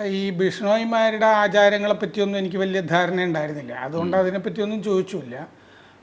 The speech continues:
Speaker 1: അദ്ദേഹം ഈ യുവാവായിരുന്ന കാലത്ത് സൈക്കിളിൽ പട്ട് സാരിയൊക്കെ വെച്ചുകൊണ്ട്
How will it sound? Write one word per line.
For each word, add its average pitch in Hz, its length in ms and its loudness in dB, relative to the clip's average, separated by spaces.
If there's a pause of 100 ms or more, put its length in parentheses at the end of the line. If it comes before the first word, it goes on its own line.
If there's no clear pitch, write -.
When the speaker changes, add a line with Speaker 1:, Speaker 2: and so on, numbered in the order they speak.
Speaker 1:
അദ്ദേഹം 196 520 0 (640)
ഈ 202 100 -4 (220)
യുവാവായിരുന്ന 208 840 4
കാലത്ത് 202 540 2
സൈക്കിളിൽ 208 800 -2
പട്ട് 196 500 -6
സാരിയൊക്കെ 208 580 0
വെച്ചുകൊണ്ട് 175 640 -2